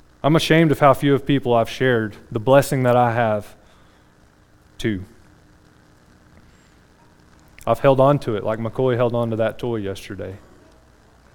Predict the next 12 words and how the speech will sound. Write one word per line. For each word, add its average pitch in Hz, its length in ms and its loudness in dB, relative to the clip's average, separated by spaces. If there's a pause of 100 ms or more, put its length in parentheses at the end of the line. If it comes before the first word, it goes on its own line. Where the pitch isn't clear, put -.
(340)
I've 120 80 -4
tried 139 200 4
to 120 80 2
hoard 135 220 0
that 123 220 0
blessing 117 340 -4
for 110 140 -10
myself 104 600 -8
instead 113 300 -4
of 101 100 -6
sharing 104 420 -6
it. 101 100 -14